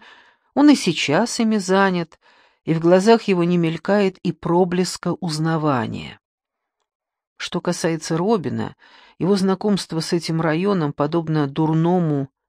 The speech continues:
привкусу во рту, подобно камню на шее. Он всей душой жаждет покинуть эти милые пригородные улочки, покинуть как можно скорее, желательно навсегда.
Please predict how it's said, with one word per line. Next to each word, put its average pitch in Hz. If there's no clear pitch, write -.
привкусу 160
во 160
рту, 110
подобно 156
камню 120
на 120
шее. -
Он 185
всей 214
душой 170
жаждет 156
покинуть 165
эти 151
милые 151
пригородные 143
улочки, 165
покинуть 208
как 180
можно 190
скорее, 196
желательно 185
навсегда. 185